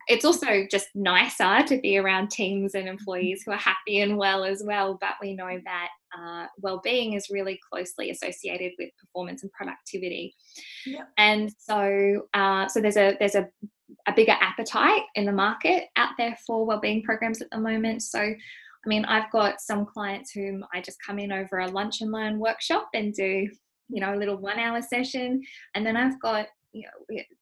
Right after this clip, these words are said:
Speaker 1: retailers, for example, whom I do weekly sessions with. So I, I tailor that depending on the industry and the client, client and how much support they want. And, um, further to that, I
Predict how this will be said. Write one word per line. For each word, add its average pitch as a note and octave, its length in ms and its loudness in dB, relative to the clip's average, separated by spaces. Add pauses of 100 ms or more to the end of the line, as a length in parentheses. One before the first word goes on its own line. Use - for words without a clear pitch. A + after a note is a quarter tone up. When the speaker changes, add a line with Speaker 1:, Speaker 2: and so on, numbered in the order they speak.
(200)
Speaker 1:
retailers, A3+ 600 -2
for G#3+ 100 -6
example, G3 580 -4
whom G3+ 140 -4
I G3 100 0
do F#3+ 240 -4
weekly F#3 380 -2
sessions F3 540 -8
with. - 260 -6
So - 240 -8
I, G3+ 600 -4 (120)
I G3+ 180 -8
tailor A3 280 0
that F#3 200 0
depending F#3+ 360 -12
on F#3 100 -8
the F#3 80 -16
industry F#3 480 -10
and F3 100 -10
the F3 140 -16
client, F3+ 320 -10 (320)
client D4+ 400 0 (480)
and G#3 100 -8
how G#3 200 -4
much - 260 -6
support F#3 460 -10
they G3 140 -2
want. A#3 440 -4 (720)
And, F#3+ 540 4 (160)
um, F#3+ 420 -2 (380)
further B3+ 300 8
to C#4 120 0
that, C4+ 360 4
I A#3 200 4